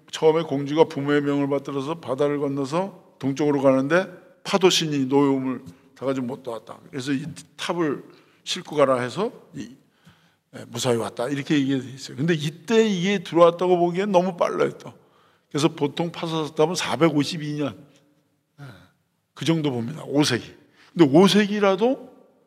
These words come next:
이건 굉장히 중요한 거예요. 왜 중요하냐? 오 세기에 가야에 불교가 들어왔다. 이거는 신라보다도 더 사실 빠른 거예요. 그 빠르기도 하지만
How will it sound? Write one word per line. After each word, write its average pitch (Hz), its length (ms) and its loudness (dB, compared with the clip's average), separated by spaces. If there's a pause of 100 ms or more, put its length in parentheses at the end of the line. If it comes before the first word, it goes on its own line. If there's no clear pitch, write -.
(160)
이건 175 160 0
굉장히 208 420 -2
중요한 135 460 -2
거예요. 123 160 -18 (500)
왜 156 140 2
중요하냐? 139 540 -4 (640)
오 180 180 0
세기에 175 680 -2 (440)
가야에 160 500 4
불교가 143 360 -4
들어왔다. 127 540 0 (500)
이거는 156 500 0 (720)
신라보다도 202 640 4
더 233 460 -2 (720)
사실 135 280 -8
빠른 156 320 -4
거예요. 101 160 -14 (1400)
그 - 100 -20
빠르기도 196 480 2
하지만 165 540 2